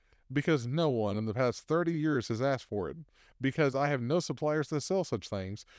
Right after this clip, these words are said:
and finally because this is a craft shop, not an appliance repair store." <laughs>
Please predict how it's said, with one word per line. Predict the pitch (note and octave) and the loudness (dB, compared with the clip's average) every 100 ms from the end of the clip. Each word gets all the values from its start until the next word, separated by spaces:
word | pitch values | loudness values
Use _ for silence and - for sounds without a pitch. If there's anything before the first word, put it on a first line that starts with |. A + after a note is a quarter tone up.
| - | -8
and | C#3 D3 | -4 -4
finally | - A#3 B3+ E3 C#3+ | 0 2 2 2 0
because | C3+ D#3 C3+ | 0 0 0
this | D3+ - | -2 -2
is | D3+ | -4
a | D3+ | -2
craft | F#3+ G3+ - | 2 2 0
shop, | - - A2+ A2 - - - | -6 2 2 2 -2 -20 -12
not | A#2+ F3 D3 | 0 2 2
an | C#3+ | 0
appliance | C#3 F3 D#3 C#3+ | 0 0 0 0
repair | D3 F3 E3 | -2 0 0
store." | - C#3+ | 2 2
<laughs> | C3+ | 4